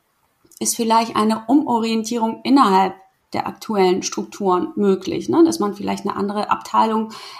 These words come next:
ähm, von innen kennenlernt oder mehr Verantwortung übernimmt und so weiter und so fort. Ähm, die Frauen, die eben Mamas sind,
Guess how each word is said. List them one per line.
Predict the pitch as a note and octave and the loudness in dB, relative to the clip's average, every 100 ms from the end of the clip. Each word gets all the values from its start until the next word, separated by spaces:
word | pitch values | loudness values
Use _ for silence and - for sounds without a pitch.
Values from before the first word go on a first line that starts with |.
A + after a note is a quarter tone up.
| - | -10
ähm, | G#3+ G#3 G3+ G3+ G3+ - _ | -2 0 2 0 -2 -10 _
von | - G#3+ A3+ | -2 -2 -2
innen | A3+ G#3+ | -2 -4
kennenlernt | - A3 G#3+ G3+ G3 G3 G3+ G3+ - | -4 -4 -2 -2 0 2 0 -2 -6
oder | G3+ G#3 G3+ G3+ | -4 0 0 2
mehr | G3+ G#3 | 0 0
Verantwortung | - - A3+ G3+ G#3 - | 0 0 -2 -4 -6 -6
übernimmt | - F#3 G3+ G3 F#3+ - | -6 -4 -2 -2 -2 -6
und | G3 | -6
so | F#3+ F3+ | -6 -10
weiter | F3 F3+ F#3+ - | -10 -8 -10 -8
und | G3 G3 | -6 -8
so | F#3+ | -8
fort. | - - - - - - - - G3+ | -10 -8 -8 -12 -18 -16 -18 -8 -4
Ähm, | G#3 G3+ G3+ - - - | 0 0 -2 -4 -12 -8
die | G#3 G#3 | -6 -6
Frauen, | - G3 A#3 C4+ A#3+ | -4 2 4 2 0
die | A3 A2 - | -4 -6 -4
eben | G3 G3 | -4 -2
Mamas | G#3 C4+ C#4+ C4+ | 2 2 2 -2
sind, | A#3+ B3 | -4 -4